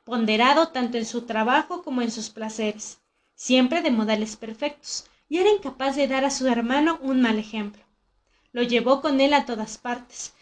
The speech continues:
le dio a conocer incluso el foyer de la danza. Sé de sobra que se decía que el conde tenía buenísimas relaciones con la Sorelli, pero ¿acaso podía considerarse un cru-,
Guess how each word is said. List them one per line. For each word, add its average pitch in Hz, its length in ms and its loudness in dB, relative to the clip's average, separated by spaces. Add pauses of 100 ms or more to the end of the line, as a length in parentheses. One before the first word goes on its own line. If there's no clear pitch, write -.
(160)
le 277 120 0
dio 381 160 4
a 403 40 -6
conocer 311 440 0
incluso 277 420 -2
el - 60 -2
foyer 262 500 -4
de 277 100 -4
la 240 140 0
danza. 226 400 -4 (680)
Sé - 360 0
de 427 100 0
sobra 233 580 0
que 262 80 -6
se 254 180 -4
decía 285 500 -2
que 247 100 -6
el 220 100 -6
conde 269 300 2
tenía 262 420 2
buenísimas 247 720 2
relaciones 233 600 0
con 226 140 -6
la 214 80 -2
Sorelli, 226 460 -4 (460)
pero 320 400 2 (300)
¿acaso 359 440 -2
podía 233 280 0
considerarse 220 640 0
un 240 140 0
cru-, 240 220 -6